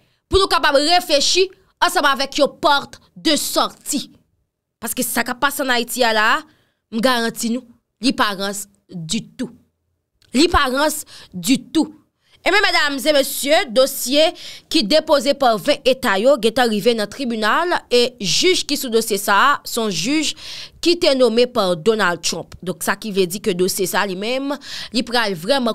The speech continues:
compliqué pour arriver côté pour le river, pour capable aider migrants ça eux-mêmes. Yo sorti qui te pays, yo, puis yo rentré aux États-Unis. State ça, yo, c'est un state qui raciste.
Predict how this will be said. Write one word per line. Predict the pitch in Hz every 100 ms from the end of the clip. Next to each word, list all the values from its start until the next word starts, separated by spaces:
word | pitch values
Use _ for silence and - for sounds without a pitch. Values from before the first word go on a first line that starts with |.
| -
compliqué | - 427 - 233 254 - 277
pour | 240 208 220
arriver | 202 185 175 175 240
côté | 220 185 254
pour | - 202
le | 190
river, | 185 196 175
pour | 208 202
capable | 190 208 -
aider | 208 170 202
migrants | 202 175 208 262
ça | - 180
eux-mêmes. | 180 185 233 262 - - -
Yo | 220 285
sorti | 294 269 285
qui | 277
te | 247
pays, | 226 214 190
yo, | 220
puis | 220 208
yo | 185
rentré | 180 180 - 240
aux | 202
États-Unis. | 185 196 202 180 180 170 - _
State | - - 247 214
ça, | 240 214
yo, | 262
c'est | - 220
un | 214 202
state | - 240 -
qui | 196
raciste. | 180 233 - - - -